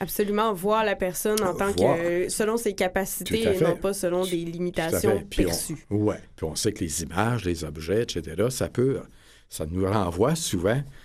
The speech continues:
Speaker 2: <clears throat> donc, des perceptions qui sont pas dans l'ordre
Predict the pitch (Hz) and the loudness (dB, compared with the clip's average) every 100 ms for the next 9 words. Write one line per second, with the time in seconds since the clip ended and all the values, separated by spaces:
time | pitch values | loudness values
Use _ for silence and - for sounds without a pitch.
0 | - - - - 104 101 117 123 98 - | -20 -8 -2 0 2 2 2 0 -6 -16
1 | _ - 113 131 117 98 - 90 - 110 | _ 0 2 2 0 -2 -2 -4 0 2
2 | 147 151 - - 98 - 143 110 87 101 | 2 -2 -4 -2 0 2 2 2 2 2
3 | 135 143 101 | 2 0 -6